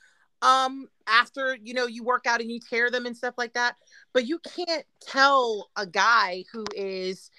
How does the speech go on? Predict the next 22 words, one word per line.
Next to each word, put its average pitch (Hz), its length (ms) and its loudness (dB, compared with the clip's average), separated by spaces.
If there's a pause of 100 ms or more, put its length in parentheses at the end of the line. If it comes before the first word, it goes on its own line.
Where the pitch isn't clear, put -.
(180)
sixty - 400 -8
to 247 80 -4
seventy 247 400 -2
pounds 226 500 4 (100)
overweight 208 640 -2
that 185 140 0
all 208 140 0
he 202 140 -10
needs 214 240 -8
to 185 60 -18
do 220 200 -8
is 190 100 -4
a 190 40 -12
couple 196 360 -6
of 185 80 -6
sit-ups - 600 -2 (320)
and 214 180 -4
stop 208 260 2
drinking 208 340 -6
soda 196 680 -2
and 185 200 -10
beer, 208 500 -2